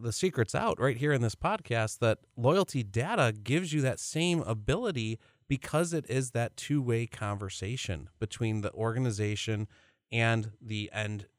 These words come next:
consumer. And to me, that's just one of the best things that any organization can use right now is how am I going to replace this third-party data that's going to be going away in, a, in, in less than a year now,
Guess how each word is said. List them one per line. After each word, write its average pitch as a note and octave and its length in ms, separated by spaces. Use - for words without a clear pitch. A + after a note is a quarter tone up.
consumer. D3+ 680
And A#2 380
to - 80
me, D3 240
that's C3 260
just B2 220
one B2 100
of A#2 60
the A2 120
best D3 340
things D#3+ 300
that - 140
any D3 240
organization A#2 600
can G#2+ 160
use D#3 240
right A#2 140
now A#2 180
is G#2+ 100
how D#3 320
am G#3 100
I F3+ 120
going C3+ 260
to A2+ 80
replace G#2+ 580
this - 260
third-party B2+ 500
data G#2 380
that's G2+ 220
going G#2 280
to G#2 80
be G#2 100
going G2+ 300
away G#2 360
in, A#2 100
a, A#2 140
in, G2 220
in G2+ 140
less A2+ 240
than A2+ 120
a G2+ 40
year F#2+ 240
now, F2+ 320